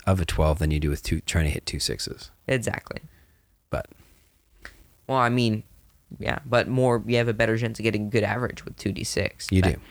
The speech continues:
Speaker 1: Your, your minimums are better
Speaker 2: Mm,
Speaker 1: usually.
Speaker 2: exactly. But there's sometimes when they roll for things like they'll do two D six minus one if it's, like, eleven options, you know?
Speaker 1: Yeah.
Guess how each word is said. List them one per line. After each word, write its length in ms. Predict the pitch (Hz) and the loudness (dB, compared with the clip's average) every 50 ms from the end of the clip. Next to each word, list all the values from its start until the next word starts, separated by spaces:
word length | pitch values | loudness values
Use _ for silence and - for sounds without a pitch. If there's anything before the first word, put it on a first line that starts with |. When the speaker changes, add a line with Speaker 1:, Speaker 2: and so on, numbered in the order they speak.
| - - | -2 2
Speaker 1:
Your, 280 | 87 90 87 87 92 - | 4 6 6 4 4 2
your 160 | - 107 110 | 2 2 4
minimums 420 | 113 113 123 123 117 107 98 92 - | 6 6 6 6 6 4 4 4 2
are 60 | 87 | 0
better 280 | 80 - 78 71 67 64 | 2 2 2 2 0 0
Speaker 2:
Mm, 80 | 64 | 0
Speaker 1:
usually. 340 | - 113 101 92 65 60 58 | 0 0 0 0 -2 -2 -4
Speaker 2:
exactly. 520 | - 101 - - - - - - - 117 - - - | -4 -2 -2 -2 -4 -4 -6 -6 -6 -6 -8 -4 -2
But 140 | 135 131 131 | -2 0 2
there's 220 | 151 147 147 135 | 2 2 2 0
sometimes 460 | - - 175 214 - 208 175 160 - | -2 -2 -4 -2 -2 -2 -2 -2 0
when 140 | 151 139 139 | 0 0 2
they 100 | 135 127 | 2 2
roll 240 | 120 123 127 127 127 | 2 4 2 2 2
for 320 | - - - 110 107 107 | 0 0 0 2 2 2
things 340 | 110 - 113 107 110 107 - | 0 0 -2 -2 0 0 0
like 140 | 107 107 - | 0 -2 0
they'll 160 | - 104 110 | 2 0 0
do 180 | 101 - 110 110 | 2 2 2 2
two 220 | - - - 131 | 2 2 0 2
D 100 | 120 117 | 2 2
six 300 | 110 - - 104 - - | 0 2 0 -2 -2 0
minus 280 | - 107 104 104 104 - | 0 0 0 0 0 0
one 340 | 120 104 107 117 120 110 104 | 0 2 2 2 2 0 -2
if 160 | 101 107 - | -2 -4 -6
it's, 140 | - - - | -6 -6 -4
like, 80 | 98 | -2
eleven 360 | - 92 107 110 104 104 104 101 | 0 0 2 2 2 2 2 2
options, 640 | 104 113 - - - - 92 95 - - - - - | 2 0 0 -2 -4 -4 -4 -4 -6 -8 -10 -4 -2
you 100 | 104 101 | 0 0
know? 140 | 98 104 117 | 2 2 0
Speaker 1:
Yeah. 140 | - 92 - | 0 -2 -2